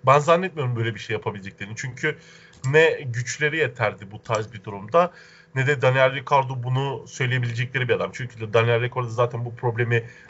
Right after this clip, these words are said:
Max Verstappen'le yaşamış bir insan olduğu için burada bu problemi Daniel Ricciardo'ya bu kadar yüksek meblağ öderken söyleyebileceklerini çok zannetmiyorum. Lando Norris şu an, e, gizli, e,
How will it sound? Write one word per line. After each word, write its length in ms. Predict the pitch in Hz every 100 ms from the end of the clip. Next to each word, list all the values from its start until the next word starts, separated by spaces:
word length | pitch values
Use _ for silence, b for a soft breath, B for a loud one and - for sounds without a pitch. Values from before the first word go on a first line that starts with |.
| -
Max 240 | 123 -
Verstappen'le 760 | 123 120 - 127 123 123 123 123
yaşamış 480 | 120 - 131 120 117
bir 80 |
insan 280 | 101 95 113
olduğu 240 | 117 127 131
için 240 | - 175 B B B - 127
burada 300 | 123 147 139
bu 100 | 135
problemi 540 | 156 131 131 139 143 - 127 - - -
Daniel 280 | 123 131
Ricciardo'ya 560 | 139 - 151 135 123 117
bu 60 | 120
kadar 240 | 151 135
yüksek 340 | 131 - 156
meblağ 360 | 135 123 127 131
öderken 280 | 135 127 143
söyleyebileceklerini 760 | - 131 131 135 127 127 147
çok 180 | 151 151
zannetmiyorum. 640 | - 127 151 - 107 95 - b b _ 135
Lando 240 | 139 151
Norris 380 | 160 175 175 -
şu 220 | - 156
an, 140 | 151 151 b b b b 135
e, 200 | 127 127 131 127 110 113
gizli, 380 | 117 127 175 190 180 - -
e, 100 | 135